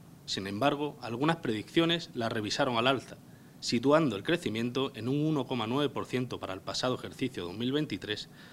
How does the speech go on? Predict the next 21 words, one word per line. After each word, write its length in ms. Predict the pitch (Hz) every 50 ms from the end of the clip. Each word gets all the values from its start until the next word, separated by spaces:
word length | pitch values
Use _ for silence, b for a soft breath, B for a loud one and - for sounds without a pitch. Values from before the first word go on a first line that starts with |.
| B B B B -
y 100 | - 120
en 80 | 139
un 180 | 160 175 175 151
dos 140 | 147 170 -
coma 200 | - 143 113 107
siete 260 | - - 147 147 156
por 160 | 117 120 101
ciento 320 | - - 120 117 117 123 120
para 120 | 120 107
el 80 | 98 92
presente 480 | - 92 - - 113 110 107 107 101
año 240 | 101 101 101 104 98
dos 100 | 95 87
mil 160 | 87 92 95
veinticuatro. 520 | 92 92 85 85 98 - 120 113 110 - - - - - - - - - - - - B B B B B B B B B
Por 120 | 110 110 110
lo 140 | 110 104
que 80 | 101 107
representa 480 | 98 101 95 - 95 - 117 104 107 95
a 40 |
España, 520 | - - - 139 147 160 165 170 170 165